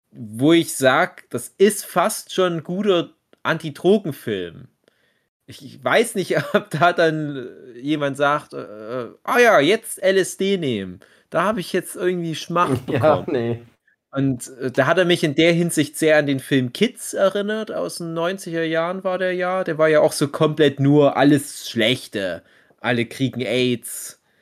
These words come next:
Speaker 1: und so weiter. Und, und das ist halt auch sowas in der Richtung mehr.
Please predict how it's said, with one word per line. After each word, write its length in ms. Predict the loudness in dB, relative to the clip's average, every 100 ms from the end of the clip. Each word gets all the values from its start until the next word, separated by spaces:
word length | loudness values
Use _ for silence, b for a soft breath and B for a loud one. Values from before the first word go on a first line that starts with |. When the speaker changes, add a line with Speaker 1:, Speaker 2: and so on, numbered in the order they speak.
| _ _ _
Speaker 1:
und 140 | -6
so 140 | -4 0
weiter. 500 | 0 0 -2 -2 -2
Und, 320 | -2 -4 -6
und 320 | -8 -10 -6
das 160 | -6 -4
ist 120 | 0
halt 160 | 2 2
auch 100 | 0
sowas 380 | -2 -2 -2 -4
in 80 | -6
der 260 | -2 -2 -2
Richtung 320 | -8 -10 -12
mehr. 120 | -12